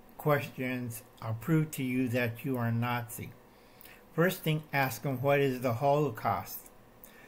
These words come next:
Second thing, ask 'em, "What is Hamas?" Third thing, ask 'em,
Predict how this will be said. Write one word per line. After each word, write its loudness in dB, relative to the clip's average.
Second 2
thing, -2
ask 2
'em, 2
"What 2
is 0
Hamas?" 0
Third 2
thing, -2
ask 0
'em, 0